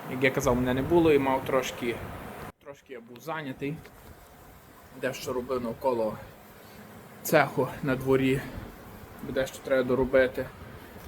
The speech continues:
Не було часу знімати, а потім поїхав у відпустку, також не було, ну, не було можливості. А так, е, буду там йти по відео минулих,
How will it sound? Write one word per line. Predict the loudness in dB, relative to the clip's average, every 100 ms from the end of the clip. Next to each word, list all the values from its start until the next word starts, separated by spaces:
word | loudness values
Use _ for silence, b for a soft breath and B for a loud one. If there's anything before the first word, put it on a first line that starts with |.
| -14
Не | -10
було | -8 -6
часу | -2 -2 -4 -10
знімати, | -6 -2 -2 -4 -4
а |
потім | -6 -4 -4 -6
поїхав | -6 -6 -8 -8
у |
відпустку, | -10 -2 0 0 -4
також | -6 -2 -4
не | -4
було, | -4 0 2 0 -2 -12
ну, | -10 -10 -8
не | -6
було | -4 -4
можливості. | -4 -4 2 4 4 2 -6 -10 -12 -18 -18 B B B B B -18 -18 -18 -18 -18 -18 -18 -20 -20 -18 -18 -18 -16 -16 -14 -10
А | -6
так, | 2 2 2 0
е, | 4 6 6
буду | 2 2 4 2 -2 -2
там | -2 -2 -6 -14 -14
йти | -2 4 4
по | 4
відео | 6 6 8 6 6 4
минулих, | 0 2 2 0 0